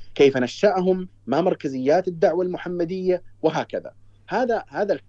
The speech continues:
الحمد لله مما وصل. طبعا بطبيعة الحال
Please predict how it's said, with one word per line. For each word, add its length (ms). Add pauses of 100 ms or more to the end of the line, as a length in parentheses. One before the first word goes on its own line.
(140)
الحمد 240
لله 280
مما 280
وصل. 320
طبعا 300
بطبيعة 420
الحال 380